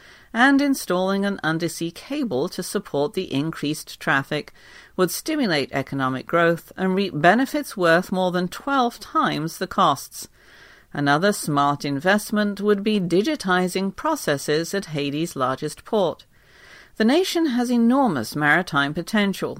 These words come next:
with more than one thousand five hundred kilometers of coastline, but it's among the Caribbean countries that exploit their marine resources the least. A computer system dedicated to the port,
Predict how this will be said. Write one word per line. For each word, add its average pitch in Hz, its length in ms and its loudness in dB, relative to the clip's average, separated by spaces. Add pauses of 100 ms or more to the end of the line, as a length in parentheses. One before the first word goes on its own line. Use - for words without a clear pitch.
with 151 200 -6
more 135 220 -2
than 131 180 -4
one 151 260 2
thousand 185 520 0
five 277 420 -2
hundred 214 340 -2
kilometers 214 800 0
of 160 120 -6
coastline, 147 680 0 (560)
but 226 120 6
it's 233 180 6
among 233 360 6
the 330 100 2
Caribbean 220 520 2
countries 170 560 -2
that 175 120 -2
exploit 277 560 -4
their 135 200 0
marine 147 360 0
resources 165 760 -2
the 185 140 0
least. 147 440 -4 (480)
A 135 60 -6
computer 165 520 -2
system 151 640 -4
dedicated 156 600 0
to 180 120 -4
the 180 120 0
port, 147 420 -2